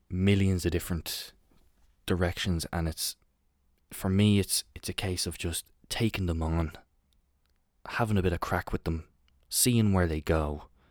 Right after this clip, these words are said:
and owning the moment, being present. And God knows where life will take me next. Maybe, maybe it'll take me back, back to doing a bit of acting. Who knows?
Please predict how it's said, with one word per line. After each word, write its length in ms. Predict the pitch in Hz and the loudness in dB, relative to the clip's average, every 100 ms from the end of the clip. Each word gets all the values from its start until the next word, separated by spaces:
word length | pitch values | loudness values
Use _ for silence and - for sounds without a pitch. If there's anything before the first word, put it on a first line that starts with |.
| _ _ - | _ _ -4
and 540 | 82 78 78 76 - - _ _ _ _ _ | -2 -2 -4 -6 -12 -20 _ _ _ _ _
owning 300 | 135 151 143 | 2 6 6
the 60 | 113 | 6
moment, 580 | 98 92 92 80 - - _ _ _ _ _ _ _ | 6 4 4 0 -8 -12 _ _ _ _ _ _ _
being 260 | 120 117 92 | 4 4 4
present. 640 | - 90 87 82 - - _ _ _ _ _ _ _ _ _ _ _ _ _ _ _ | 2 2 2 -2 -6 -14 _ _ _ _ _ _ _ _ _ _ _ _ _ _ _
And 100 | 104 | 0
God 240 | 98 113 110 | 2 2 4
knows 240 | 104 95 | 2 2
where 560 | 87 95 95 95 80 - _ _ _ _ _ _ _ _ - | 0 2 4 2 0 -6 _ _ _ _ _ _ _ _ -2
life 200 | 95 87 | -2 0
will 80 | 85 | -4
take 260 | 92 87 | -4 -4
me 100 | - | -4
next. 460 | 82 82 - - - | -2 -4 -4 -10 -4
Maybe, 180 | 104 101 | -4 -2
maybe 280 | 101 110 135 | -4 -2 -4
it'll 140 | - | -6
take 260 | - 127 - | -10 -8 -6
me 100 | 120 | -6
back, 460 | 87 85 - - _ _ _ _ _ _ _ | -6 -8 -12 -20 _ _ _ _ _ _ _
back 220 | 92 98 | -10 -10
to 80 | - | -6
doing 220 | 110 110 | -2 0
a 40 | 107 | 0
bit 140 | 120 | 0
of 80 | 110 | 0
acting. 300 | 127 - 143 - _ _ - | -2 -4 -10 -12 _ _ -2
Who 120 | 123 | 0
knows? 540 | 135 147 123 - - | 2 0 -2 -6 -14